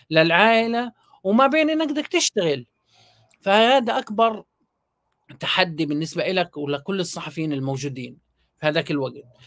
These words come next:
تمام؟ لكن أنا بفضل ربنا قدرت إني أطلع. اليوم معاناة ال-، ال-، الشباب الموجودة مش بس أكل ومأوى وخوف ورعب واستهداف، آه، اليوم معاناتهم أكبر من هيك،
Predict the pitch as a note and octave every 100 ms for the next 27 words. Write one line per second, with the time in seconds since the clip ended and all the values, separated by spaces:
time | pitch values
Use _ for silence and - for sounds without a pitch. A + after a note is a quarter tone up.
0 | _ _ F#3 G3+ A#3 A3 _ A3 C4 G#3+
1 | A#3 C4 C#4 C#4 A3 C#4+ C#4+ G#3+ A3 G#3+
2 | B3 A#3 C4 D4 - _ G#3+ A#3 A#3 F#3
3 | - C#3 - _ _ _ _ - F3+ E3
4 | - _ D#3 D3 E3+ B3 A#3 G#3 G#3 -
5 | _ _ _ _ D#3 D#3 F#3+ A#3 A#3 G3
6 | E3+ D#3 D#3 D#3+ - - - D#3+ G3+ G#3+
7 | G3+ F#3 E3 F3+ F3 F3+ - A#3+ A3+ -
8 | - F3+ F3 E3 D3+ D3+ _ _ _ C#3
9 | C#3 D#3+ D3+ D3 C#3+ - _ _ _ _
10 | E3 C#3+ - G3 F3+ E3 - D3 E3+ G3+
11 | F#3+ E3 D3 C#3 - E3 D#3 F3+ E3+ D#3
12 | - _ _ _ _ _ _ - F3+ F3
13 | - G#3 C#4+ C4 G#3+ G#3 G3+ A#3+ A3+ F#3
14 | A3 G#3+ G#3 - - A3 G3+ F#3 G3 A3+